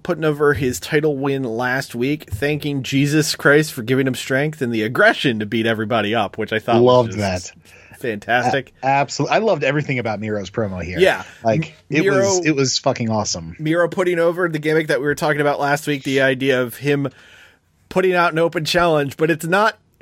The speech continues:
Speaker 1: people challenging him, it's him challenging people, which I thought
Speaker 2: Yeah.
Speaker 1: was really good. And then here comes Lance Archer with Jake Roberts.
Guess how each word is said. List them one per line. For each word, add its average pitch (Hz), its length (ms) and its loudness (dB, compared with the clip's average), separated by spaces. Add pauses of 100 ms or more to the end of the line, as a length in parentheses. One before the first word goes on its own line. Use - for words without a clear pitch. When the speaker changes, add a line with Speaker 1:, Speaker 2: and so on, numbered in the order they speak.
(440)
Speaker 1:
people 196 360 0
challenging 180 600 2
him, 156 420 2
it's 135 180 0
him 165 240 2
challenging 156 560 2
people, 120 540 -2
which 120 120 -12
I 123 100 -2
thought 120 120 2
Speaker 2:
Yeah. 170 200 4
Speaker 1:
was 120 80 -2
really 113 120 -6
good. 123 340 -2
And 131 160 -6
then 143 260 -2 (260)
here 285 180 0
comes 285 300 -2
Lance 269 260 0
Archer 262 320 2
with 180 140 2
Jake 180 260 0
Roberts. 180 480 0